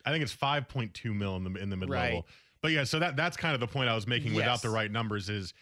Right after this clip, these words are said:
Speaker 1: you can only do so much to manipulate the cap space you have, which you could get back a guy like Curry or Hood if you wanted,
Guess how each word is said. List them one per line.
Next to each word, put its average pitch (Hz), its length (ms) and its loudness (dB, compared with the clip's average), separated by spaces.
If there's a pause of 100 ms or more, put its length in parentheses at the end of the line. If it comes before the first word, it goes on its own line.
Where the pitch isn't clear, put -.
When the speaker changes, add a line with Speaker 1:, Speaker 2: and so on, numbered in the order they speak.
(380)
Speaker 1:
you 151 140 -2
can 165 140 0
only 202 240 2
do 160 200 0
so 165 300 0
much 139 540 0
to - 100 -4
manipulate 127 640 0
the - 60 -8
cap 117 260 0
space 110 320 -4
you 110 80 -4
have, 90 540 -2 (760)
which 131 220 -2
you 131 100 2
could 113 240 -2
get 123 320 0
back 120 220 2
a 110 40 -2
guy 113 160 2
like 107 180 0
Curry 107 360 -2
or 98 120 -2
Hood 98 260 0
if 95 140 -4
you 92 80 -2
wanted, 95 480 0